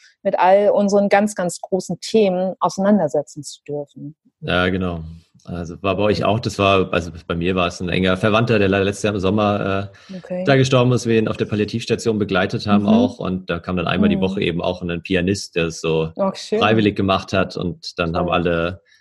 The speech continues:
Speaker 2: ihre Türen, das waren auch so zehn, äh, zehn Zimmer
Speaker 1: Mhm.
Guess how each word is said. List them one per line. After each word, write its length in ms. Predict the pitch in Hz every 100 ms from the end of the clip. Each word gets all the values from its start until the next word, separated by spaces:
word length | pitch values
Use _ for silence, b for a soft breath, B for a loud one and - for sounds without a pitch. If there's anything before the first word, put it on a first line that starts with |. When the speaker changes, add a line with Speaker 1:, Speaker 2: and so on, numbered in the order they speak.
| -
Speaker 2:
ihre 240 | 127 120
Türen, 360 | 131 131 135 123
das 180 | 107 92
waren 140 | 98
auch 80 | 98
so 120 | -
zehn, 480 | - 110 113 110 107
äh, 160 | 90
zehn 240 | - 101 104
Zimmer 260 | -
Speaker 1:
Mhm. 40 | 104